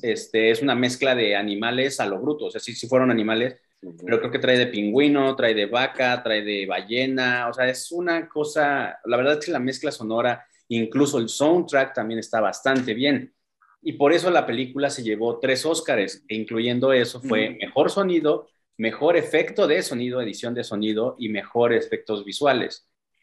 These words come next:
Speaker 1: Entonces, en la entrega sesenta y seis de los Óscares, se lo llevó en mil novecientos noventa y tres esta, esta película, esos tres premiesotes. Y creo que bastante bien merecidos.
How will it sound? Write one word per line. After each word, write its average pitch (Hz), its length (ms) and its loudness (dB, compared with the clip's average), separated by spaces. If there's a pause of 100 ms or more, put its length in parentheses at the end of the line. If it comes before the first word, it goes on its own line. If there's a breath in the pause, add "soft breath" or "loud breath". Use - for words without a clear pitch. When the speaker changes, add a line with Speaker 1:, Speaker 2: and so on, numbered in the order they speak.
(200)
Speaker 1:
Entonces, 120 840 0
en 107 220 0
la 98 400 0
entrega 151 420 2
sesenta 127 300 -4
y - 40 -4
seis 180 200 -2
de 160 80 0
los 123 120 -2
Óscares, 175 680 -4 (580 soft breath)
se 117 240 0
lo 110 120 2
llevó 113 600 0
en 107 200 0
mil 127 160 4
novecientos 117 420 0
noventa 92 240 -6
y 90 80 -6
tres 120 500 -2 (280)
esta, 113 500 -4
esta 123 240 -4
película, 127 540 -2
esos 104 260 -10
tres 110 200 -2
premiesotes. - 760 -8
Y - 160 -6
creo 117 220 0
que 117 100 2
bastante 104 380 0
bien 98 160 -2
merecidos. 80 520 -10